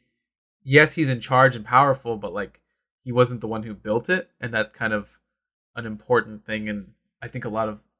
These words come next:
even, like, parallel to our lives, like, my dad came here as an immigrant, and he knows how to, like, le-, take care of himself, and I'm like, "Oh, I hope my dad pays for food this week 'cause I can't support myself."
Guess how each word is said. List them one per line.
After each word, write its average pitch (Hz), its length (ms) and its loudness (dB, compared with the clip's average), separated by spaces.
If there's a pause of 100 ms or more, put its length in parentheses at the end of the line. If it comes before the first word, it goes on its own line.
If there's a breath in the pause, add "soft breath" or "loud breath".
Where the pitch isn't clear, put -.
(400)
even, 151 180 0
like, 143 260 -4
parallel 147 300 4
to 127 100 -6
our 117 140 2
lives, 123 320 0
like, 101 240 -14 (500)
my 107 140 -10
dad 107 280 -6
came 107 200 -8
here 110 140 -6
as 110 80 -8
an 104 80 -8
immigrant, 117 420 -6
and 110 120 -20
he 113 100 -14
knows 107 180 -4
how 113 120 -6
to, 107 60 -2
like, 104 220 -8
le-, 107 220 -10
take 113 200 -12
care 110 160 -4
of 113 60 -8
himself, 113 340 -14
and 107 120 -12
I'm 101 120 -10
like, 101 260 -10
"Oh, 392 280 2
I 330 60 0
hope 359 160 0
my 302 100 -2
dad 349 340 -2
pays 349 240 0
for - 140 -20
food 359 260 -2
this 285 220 -10
week 311 180 -4
'cause - 160 -6
I 339 120 0
can't 339 260 -8
support 320 220 -6
myself." 214 320 -12